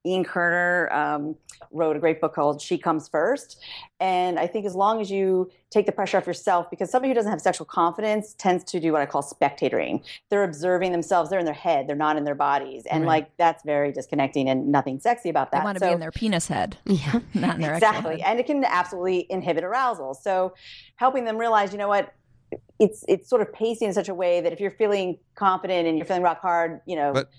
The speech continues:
Speaker 1: fight
Speaker 4: Megan,
Speaker 1: on, go for it.
Speaker 4: Megan, sorry to interrupt. You know, most
Speaker 1: Go ahead.
Speaker 4: peop-, most younger people now learn sex through pornography, right? At
Speaker 1: Yes,
Speaker 4: the age, so,
Speaker 1: yes.
Speaker 4: so when you
Speaker 1: It's not
Speaker 4: speak
Speaker 1: a great sex educator.
Speaker 4: So,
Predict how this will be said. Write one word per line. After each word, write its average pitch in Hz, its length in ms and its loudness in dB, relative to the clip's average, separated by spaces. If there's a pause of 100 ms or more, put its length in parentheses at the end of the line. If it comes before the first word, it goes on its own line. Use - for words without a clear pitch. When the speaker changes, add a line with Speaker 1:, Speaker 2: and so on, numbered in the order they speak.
(140)
Speaker 1:
fight - 20 -20
Speaker 4:
Megan, 175 260 0
Speaker 1:
on, 160 200 -2
go 175 160 -6
for 127 200 2
it. - 160 -2
Speaker 4:
Megan, 117 320 0
sorry 117 200 2
to 110 40 0
interrupt. 104 420 2
You 127 80 -4
know, 127 140 2
most 123 260 0
Speaker 1:
Go - 20 -
ahead. 170 80 -8
Speaker 4:
peop-, 107 240 -2
most 127 280 0
younger 107 300 2
people 104 320 0
now 98 500 0
learn 104 400 0
sex - 460 -2
through 107 220 -4
pornography, 101 720 -4 (180)
right? 92 200 0
At - 60 -12
Speaker 1:
Yes, 147 220 2
Speaker 4:
the 113 100 -4
age, 107 140 -4
so, 170 160 0
Speaker 1:
yes. 123 140 2 (280)
Speaker 4:
so - 260 -2
when 107 140 -2
you - 60 4
Speaker 1:
It's - 120 -10
not 180 120 2
Speaker 4:
speak 175 100 2
Speaker 1:
a 165 40 -8
great 156 200 -2
sex 143 180 -2
educator. - 480 -2
Speaker 4:
So, 123 400 -2